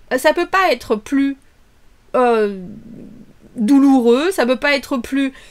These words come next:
c'est, c'est maintenant presque un, un bilan, un diagnostic de, de tout ce qui s'est passé, des, des, des choses qui ont été échangées. Il y a quelque chose de très analytique chez la papesse parce qu'elle se permet de décortiquer les ressentis,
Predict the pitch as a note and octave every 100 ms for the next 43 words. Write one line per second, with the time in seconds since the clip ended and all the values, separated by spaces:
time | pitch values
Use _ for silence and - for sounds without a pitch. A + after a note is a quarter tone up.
0 | - - D4 - - C#4 C4+ C#4 D4+ D#4+
1 | D#4 C#4+ D4+ - G3+ F3+ G#3 G#3+ G#3 C#4
2 | C4+ C#4+ D4 G3+ G3+ A3+ B3+ B3+ C4 C4
3 | - C#4+ - G#3+ F#3+ F3 - - - A#3
4 | A#3 D#4 D4+ - C#4+ - C4 - B3 A#3+
5 | C4+ C4 C4+ A#3 F3 F#3+ A#3 A3+ C#4 C4+
6 | - B3 A3+ A3 A#3 A#3 - B3 B3+ A#3+
7 | B3 B3 B3 - - - - A3+ A3+ B3
8 | A#3+ C4 C4 C#4+ A3+ A3 - A3+ A3+ A3+
9 | A#3 B3 - C#4+ - A#3+ G#3+ G#3+ G#3+ A3+
10 | B3 - - G3+ G#3 G#3 G#3 G#3+ B3 A#3
11 | G3 F3+ G#3+ - A3+ - - A#3+ G#3+ -
12 | C4+ C#4 A#3+ G#3+ A3 A3 A3+ - D4 D4